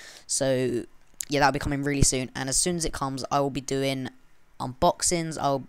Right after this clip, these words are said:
I'll be done, I'll be to, like, tutorials of how to set it up, and there'll be loads and loads of gaming videos. And also, that brings me nicely on to the most amazing video you're ever gonna see. Well, probably not, but it's gonna be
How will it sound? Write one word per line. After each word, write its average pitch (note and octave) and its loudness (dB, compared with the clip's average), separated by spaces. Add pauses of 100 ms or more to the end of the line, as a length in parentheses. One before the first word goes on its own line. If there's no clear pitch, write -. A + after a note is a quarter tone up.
I'll C3+ 0
be D3+ -4
done, C#3 -4 (120)
I'll C#3 -2
be C3+ -6
to, B2+ -8 (320)
like, - -14
tutorials D3+ 0
of - -10
how C#3+ -8
to - 0
set C3+ 0
it B2+ -2
up, D#3+ -4 (260)
and C#3 -2
there'll C3+ 2
be C3+ -4
loads D3 0
and C#3+ -2
loads C#3+ 0
of C#3 -4
gaming C3+ -4
videos. A#2 -8 (460)
And D3 -2 (240)
also, E3 0
that D#3+ -2
brings D3+ -4
me C#3 -4
nicely E3+ -2
on E3 -4
to D3 -2 (400)
the D3 4
most D3+ -4
amazing D3+ -4
video D3+ -2
you're C#3+ -2
ever D3+ -4
gonna D3 -6
see. C#3 -4
Well, C3 -6 (140)
probably C#3+ -4
not, C#3 -4 (100)
but D3+ 2
it's - -6
gonna D#3 -6
be D#3 -4